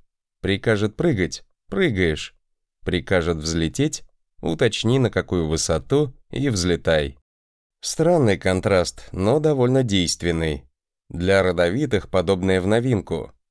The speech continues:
Привыкли они, что с них пылинки сдувают и задницу им подтирают в случае нужды.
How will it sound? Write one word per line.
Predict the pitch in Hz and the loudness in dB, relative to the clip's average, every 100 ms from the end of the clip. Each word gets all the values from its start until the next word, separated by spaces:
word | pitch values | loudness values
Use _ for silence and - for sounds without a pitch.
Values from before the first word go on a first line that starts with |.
| _ - | _ -2
Привыкли | 151 139 160 - 98 | 0 2 2 2 2
они, | 85 82 80 | 4 2 -2
что | - 90 | 0 -2
с | - | 0
них | 98 - | -2 0
пылинки | 101 92 143 123 98 | -2 0 0 0 -2
сдувают | 80 87 82 80 78 - _ | 0 0 2 2 -2 -8 _
и | - 143 | 0 0
задницу | 120 139 95 90 - 87 | 4 2 2 0 -2 -2
им | 78 | -2
подтирают | 90 - 90 117 110 - | -4 0 2 2 2 -2
в | |
случае | - 95 - 90 | -4 -2 0 0
нужды. | 98 107 90 80 | 0 0 -2 -4